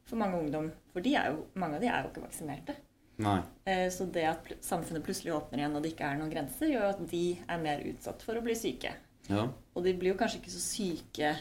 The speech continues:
Speaker 1: sånn, eh, fysisk sett, men de
Speaker 2: Nei.
Speaker 1: må isoleres i ti dager, og det er ganske,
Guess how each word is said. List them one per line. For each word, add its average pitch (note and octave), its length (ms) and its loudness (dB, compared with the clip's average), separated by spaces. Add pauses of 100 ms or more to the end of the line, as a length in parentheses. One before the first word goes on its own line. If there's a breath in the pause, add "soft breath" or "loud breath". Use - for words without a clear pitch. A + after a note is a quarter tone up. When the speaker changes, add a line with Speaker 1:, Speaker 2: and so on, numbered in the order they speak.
(140)
Speaker 1:
sånn, D#3 220 0 (440)
eh, D#3+ 140 -4
fysisk - 460 -4
sett, - 340 0
men A3 160 2
de A3 80 4
Speaker 2:
Nei. G#3+ 120 6
Speaker 1:
må A3+ 100 4
isoleres F3+ 580 0
i F#3+ 40 -4
ti F3 200 -4
dager, C#3+ 380 -2
og F#3+ 80 -2
det G3+ 80 2
er G3+ 180 0
ganske, F3 380 -2